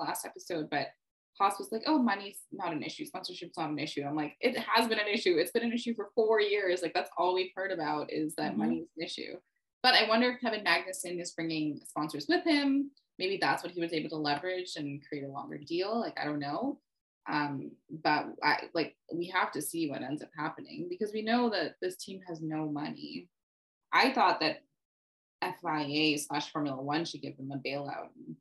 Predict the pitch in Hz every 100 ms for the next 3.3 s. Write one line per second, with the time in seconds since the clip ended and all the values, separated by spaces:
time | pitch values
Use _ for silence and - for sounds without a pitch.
0 | _ 170 - 156 147 151 147 147 160 139
1 | 151 143 - _ _ _ _ _ _ _
2 | _ 190 185 175 208 214 - 202 208 -
3 | - 165 202